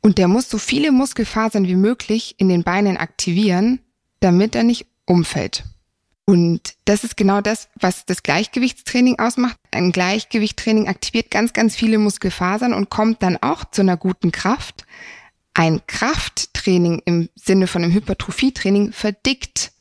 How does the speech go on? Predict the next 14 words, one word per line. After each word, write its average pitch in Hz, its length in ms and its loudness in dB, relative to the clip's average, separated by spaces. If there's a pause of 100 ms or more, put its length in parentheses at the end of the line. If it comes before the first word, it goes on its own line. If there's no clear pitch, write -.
(340)
den 175 140 8
Muskel 165 380 0
wieder. 165 160 0
Und 165 100 0
wenn 175 100 0
man 180 120 0
jetzt 175 200 -6
beide 214 300 0
natürlich 208 540 0
ineinander 175 560 2
bringt, - 580 0 (320)
die 170 160 2
eine 180 180 2
Methode 180 600 0